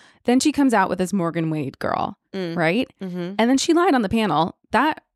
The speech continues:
Speaker 1: video came out after all the rumors and stuff. Like, they made it very quickly.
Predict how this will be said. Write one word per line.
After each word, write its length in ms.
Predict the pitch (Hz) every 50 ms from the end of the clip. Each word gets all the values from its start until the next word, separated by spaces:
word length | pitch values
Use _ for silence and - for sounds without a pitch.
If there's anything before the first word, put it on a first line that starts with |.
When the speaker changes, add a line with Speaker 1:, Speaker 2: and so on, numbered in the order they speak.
| _ _ -
Speaker 1:
video 380 | 208 254 262 262 226 196 196
came 240 | 196 - - 196 196
out 300 | 185 175 170 170 - _ _ _ _ -
after 600 | 214 214 233 - - - 190 151 143 143 139 135 _ _ -
all 160 | - - 175
the 100 | 160 170
rumors 480 | 160 170 165 151 147 - 143 - 202 -
and 140 | 185 185 -
stuff. 380 | - - - - - 185 - -
Like, 280 | - 196 180 170 - _ _ _ -
they 460 | - 185 180 208 233 233 247 247 247 - - _ _ _ -
made 220 | 220 220 208 208 208
it 80 | -
very 220 | - 190 185 185 175
quickly. 560 | - - 180 - - - - - - _ _